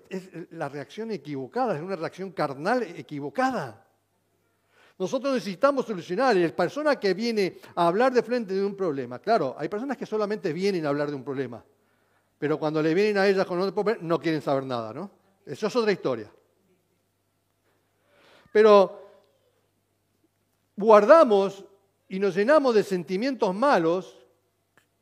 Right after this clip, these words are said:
que vos decís, "No, no, yo paso de todo esto". Y vos decís,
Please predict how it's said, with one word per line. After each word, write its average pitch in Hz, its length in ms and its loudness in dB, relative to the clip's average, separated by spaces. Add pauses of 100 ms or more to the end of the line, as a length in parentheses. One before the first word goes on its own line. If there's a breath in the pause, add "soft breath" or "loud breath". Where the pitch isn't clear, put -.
(760)
que 196 120 -10
vos 240 120 -2
decís, 208 360 -6
"No, 208 180 -6
no, 208 140 -2
yo 208 200 -2
paso 165 360 0
de 139 60 -8
todo 143 300 -6
esto". 127 300 -12 (240 soft breath)
Y 175 140 -4
vos 208 180 2
decís, 202 420 -6